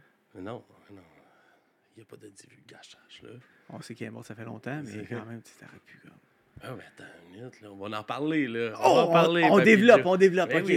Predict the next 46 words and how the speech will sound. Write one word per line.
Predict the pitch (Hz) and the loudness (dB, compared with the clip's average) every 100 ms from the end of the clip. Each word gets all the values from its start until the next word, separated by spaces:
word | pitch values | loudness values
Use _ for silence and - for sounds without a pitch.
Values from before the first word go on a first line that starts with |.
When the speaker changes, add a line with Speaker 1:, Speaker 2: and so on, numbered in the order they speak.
| 120 | 0
Speaker 1:
va | 170 | 0
en | 147 | 0
Speaker 2:
excuse, | 120 | -2
Speaker 1:
parler. | 127 - | -2 -2
Speaker 2:
excuse. | 131 - - - - | -4 -16 -20 -20 -12
Speaker 1:
Fait | - 165 | -8 -6
que | 214 180 | -4 -4
c'est | 170 - | -6 -12
ça, | 214 | -8
quand | 254 269 | -6 -6
ils | 226 160 | -4 -4
sont | - 147 | -4 -6
déménagés | 147 135 120 120 190 170 | -6 -6 -8 -8 -10 -10
à | 110 | -12
Seattle, | - - 120 90 113 131 160 | -12 -10 -10 -10 -12 -14 -12
le, | 131 107 98 | -12 -10 -10
le | 95 | -12
groupe, | 98 135 147 | -10 -12 -12
ils | 120 101 | -10 -6
ont, | 98 98 | -6 -8
euh, | 98 - _ _ - | -12 -16 _ _ -20
ils | 117 | -20
se | - 113 | -16 -10
sont | 147 156 | -8 -6
comme | 139 | -8
acheté | 107 104 139 | -10 -10 -12
une | 123 | -10
maison. | 107 101 101 _ - | -12 -14 -18 _ -14
Ben, | 113 98 _ _ _ _ 113 | -14 -14 _ _ _ _ -8
ils | |
ont, | 135 143 - | -6 -6 -6
ils | 143 | -6
ont | |
été | 135 151 - | -4 -6 -4
occupés | 156 - - 156 170 | -4 -4 -8 -6 -6
une | 160 120 | -8 -10
maison | 110 104 104 113 117 | -8 -10 -10 -12 -12
abandonnée, | 104 101 104 101 110 | -12 -14 -14 -16 -16
dans | 139 110 | -16 -18
le | |
fond, | - - 139 _ _ _ | -20 -20 -20 _ _ _
qu'ils | - | -6
ont | 120 | -6
appelée | 107 123 127 | -6 -8 -8
la | 101 92 | -8 -8
Rat | 101 104 | -10 -12